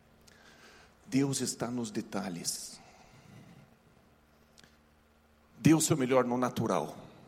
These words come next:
E Deus fará o sobrenatural. Tem gente que chega pra, pra nós e diz assim, "Eu quero ser um profeta pras nações."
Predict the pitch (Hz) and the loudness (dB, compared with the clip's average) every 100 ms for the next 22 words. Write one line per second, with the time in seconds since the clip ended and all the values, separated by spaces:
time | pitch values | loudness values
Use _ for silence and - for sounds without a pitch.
0 | - - - - - - 101 143 - - | -20 -20 -20 -20 -14 -8 0 2 2 -2
1 | 113 104 101 117 98 92 87 92 67 - | -2 -2 -4 -4 -2 -4 -6 -6 -6 -10
2 | - - _ _ _ _ _ _ _ _ | -20 -20 _ _ _ _ _ _ _ _
3 | _ _ _ _ - - - 139 135 170 | _ _ _ _ -20 -20 -6 0 2 2
4 | 165 170 175 151 151 123 101 - 123 143 | 0 -2 0 0 2 2 2 -2 0 0
5 | 147 135 151 151 156 131 185 170 180 165 | -2 -2 -2 0 0 0 0 0 -2 2
6 | 165 135 170 - 160 143 139 - 123 98 | 2 2 2 0 -2 -2 -2 -2 -2 -2
7 | - - | -4 -10